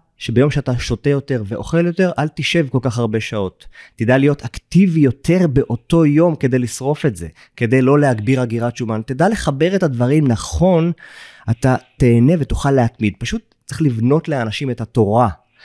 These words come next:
לבנות להם את העקרונות הנכונים, בלי להקריב על משהו שאולי אם,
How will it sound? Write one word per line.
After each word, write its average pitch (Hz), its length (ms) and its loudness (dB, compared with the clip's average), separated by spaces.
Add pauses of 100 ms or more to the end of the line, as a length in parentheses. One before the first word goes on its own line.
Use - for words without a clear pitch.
(140)
לבנות 113 340 -2
להם 135 120 2
את 123 120 -6
העקרונות 110 540 -2
הנכונים, 110 560 -2
בלי 131 220 2
להקריב 185 600 2
על 123 140 4
משהו 196 240 0
שאולי 165 540 4
אם, 165 160 4